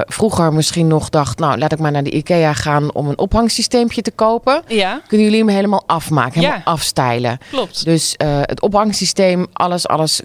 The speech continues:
Speaker 1: kan helemaal passend gemaakt worden.
Speaker 2: Ja.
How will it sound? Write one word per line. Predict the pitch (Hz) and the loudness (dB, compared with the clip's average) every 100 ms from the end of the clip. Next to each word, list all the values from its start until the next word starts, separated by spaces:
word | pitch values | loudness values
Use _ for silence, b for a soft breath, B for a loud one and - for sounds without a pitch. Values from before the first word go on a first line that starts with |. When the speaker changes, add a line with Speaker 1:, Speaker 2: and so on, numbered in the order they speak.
| - | -6
Speaker 1:
kan | 170 175 | 0 2
helemaal | 180 214 208 180 165 160 _ | 4 4 4 2 0 -2 _
passend | - 208 - 185 175 165 - - | -2 -2 0 0 0 -2 -8 -10
gemaakt | 160 - 135 170 277 | -8 -2 0 0 -2
worden. | - 320 339 370 B - | 0 0 0 -4 B -10
Speaker 2:
Ja. | 170 | -10